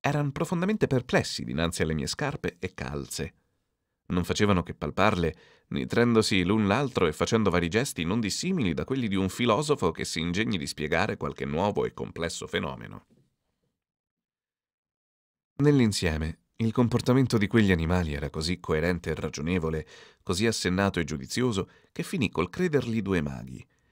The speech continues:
i quali si fossero così trasformati per qualche loro disegno, e imbattendosi in uno straniero, volessero un po' divertirsi alle sue spalle.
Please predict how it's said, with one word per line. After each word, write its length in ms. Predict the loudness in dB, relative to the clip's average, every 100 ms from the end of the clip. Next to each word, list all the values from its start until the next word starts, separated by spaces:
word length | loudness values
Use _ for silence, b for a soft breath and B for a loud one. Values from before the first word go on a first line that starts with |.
| _ -6
i 80 | 0
quali 420 | 2 2 2 0
si 160 | -2
fossero 380 | -2 -2 0 0
così 280 | -2 -2 -4
trasformati 800 | -4 -8 -4 -2 -2 -4 -4 -6
per 140 | -6
qualche 300 | -6 -6 -4
loro 240 | -2 0 0
disegno, 500 | -2 0 0 -2 -8 b b b b b
e 120 | -6
imbattendosi 720 | -4 -4 0 2 4 2 0
in 120 | 0 0
uno 180 | 0
straniero, 720 | -2 -2 -4 -2 -2 -2 -4 -6 _ _ _ -8
volessero 420 | -4 -2 -2 -2
un 60 |
po' 100 | -2
divertirsi 640 | 0 2 2 0 -4 -4 -2
alle 160 | -2
sue 140 | -2 -6
spalle. 520 | -4 -4 -4 -8 -16